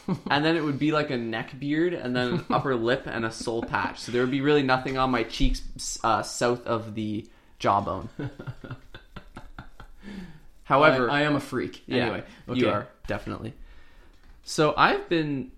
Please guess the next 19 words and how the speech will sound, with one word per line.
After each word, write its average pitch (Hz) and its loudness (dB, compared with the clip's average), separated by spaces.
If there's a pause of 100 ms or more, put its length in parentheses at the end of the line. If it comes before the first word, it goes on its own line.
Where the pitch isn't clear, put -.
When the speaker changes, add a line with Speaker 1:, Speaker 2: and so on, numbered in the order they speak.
(260)
Speaker 2:
enjoying 131 2
a 123 -2
lot 110 0
of 120 -4
stuff - -2
that 107 -2
I 110 -2
think 139 -6
is - -14
really 143 -4
interesting, 135 -8
and 110 -6 (400)
it's - -8
been 185 0
a 190 0
rich - 0
time 135 2
for 139 -4
me. 113 -2